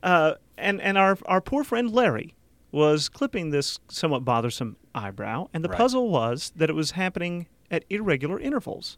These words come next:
Speaker 2: Right.
Speaker 1: Or at least to Larry it seemed
Speaker 2: Right.
Speaker 1: irregular.
Speaker 2: But actually there were two hairs growing at different rates, and they were, he was c-,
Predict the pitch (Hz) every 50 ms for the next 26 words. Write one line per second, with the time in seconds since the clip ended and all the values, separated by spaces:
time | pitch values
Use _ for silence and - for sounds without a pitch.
0 | _ _ 104 110 113 - 151 151 151 160 160 156 - - - - _ _ - 143
1 | 127 - _ - - 202 277 302 233 139 113 - - - 120 117 - 123 113 113
2 | 110 - - 98 - 104 - 104 101 98 107 117 113 - - 104 87 85 82 80
3 | - - - 160 175 143 123 101 90 85 82 82 - - - 95 90 87 82 85
4 | 80 - 113 - - 90 73 82 92 92 85 - - - - 82 82 82 82 80
5 | - - _ _ _ _ _ _ _ _ - 110 101 - - -